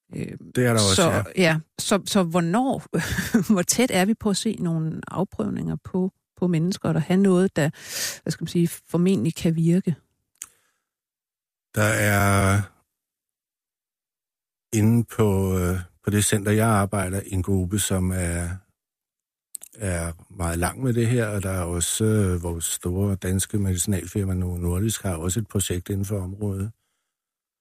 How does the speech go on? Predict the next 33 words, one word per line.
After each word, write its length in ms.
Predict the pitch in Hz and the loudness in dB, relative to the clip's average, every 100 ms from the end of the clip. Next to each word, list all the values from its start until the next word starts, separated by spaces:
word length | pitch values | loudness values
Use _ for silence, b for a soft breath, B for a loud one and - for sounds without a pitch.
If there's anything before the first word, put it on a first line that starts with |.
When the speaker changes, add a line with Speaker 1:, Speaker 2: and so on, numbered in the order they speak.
| _ _ _ _ _ _ _ - | _ _ _ _ _ _ _ -6
Speaker 2:
Og 200 | 110 - | -4 2
uden 280 | 110 123 131 | 4 6 4
at 180 | 117 107 | 2 2
være 200 | 98 95 | 0 0
fuldt 320 | - 151 151 | 2 2 2
informeret 680 | 131 117 120 117 113 113 107 | 0 0 0 2 2 0 0
om 100 | 101 | 0
alle 280 | 98 113 | 2 0
detaljerne, 600 | 113 - 104 98 107 107 101 | 0 0 0 2 2 4 2
så, 160 | - | 2
øh, 520 | 104 113 110 107 101 98 _ _ _ _ _ | 4 4 4 4 2 -2 _ _ _ _ _
så 180 | - - | -8 -2
vidt 260 | 95 98 110 | 0 0 0
jeg 120 | 95 | 0
kan 120 | 117 | 0
forstå, 480 | - 98 107 101 98 | -2 -2 0 0 -2
så 240 | - 101 | -2 -2
regner 340 | 90 95 98 117 | 0 2 4 4
man 260 | 110 101 | 4 4
med 160 | 101 95 | 4 2
de 140 | 95 | 0
første 600 | 95 98 98 110 - 110 - _ _ _ _ _ _ _ - | 0 2 2 2 0 -2 -2 _ _ _ _ _ _ _ -2
fase 300 | 101 87 90 | 0 2 2
et 180 | 120 117 | 2 2
afprøvninger, 600 | 101 - 95 87 87 82 | 0 0 -2 -2 -4 -6
det 120 | 90 | -6
vil 100 | 87 | -6
sige 240 | - 90 | -4 -4
afprøvning 880 | - 90 85 98 85 90 90 90 - | -2 -4 -4 -6 -6 -4 -4 -4 -10
af 100 | 82 | -6
sikkerheden 800 | - - 101 98 92 92 85 87 | -2 0 2 2 2 0 0 -4
i 100 | 85 | -6
systemet, 580 | 85 90 - 92 - 90 | -14 -14 -10 -10 -10 -16